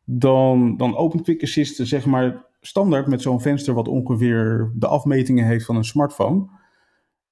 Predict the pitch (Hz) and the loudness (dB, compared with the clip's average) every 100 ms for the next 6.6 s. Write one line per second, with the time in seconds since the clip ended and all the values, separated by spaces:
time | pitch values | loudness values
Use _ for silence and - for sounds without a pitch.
0 | _ - 143 139 139 135 135 131 - - | _ 0 4 6 6 6 4 2 -4 -4
1 | 131 135 135 143 156 156 131 135 127 - | 0 2 4 4 2 2 2 2 0 0
2 | 123 123 117 120 123 117 110 - 110 113 | 2 4 2 0 2 2 0 0 0 0
3 | 113 110 117 113 107 - 131 151 160 156 | 0 0 2 2 0 -2 -2 0 2 2
4 | 143 151 147 160 170 170 - 139 - 156 | 4 2 0 -2 -2 -2 -6 -6 -2 0
5 | 160 160 123 113 - 117 113 131 120 117 | 0 0 -4 -4 -2 -2 -2 -2 -2 -2
6 | 123 123 113 113 113 - | 0 0 2 0 -2 -8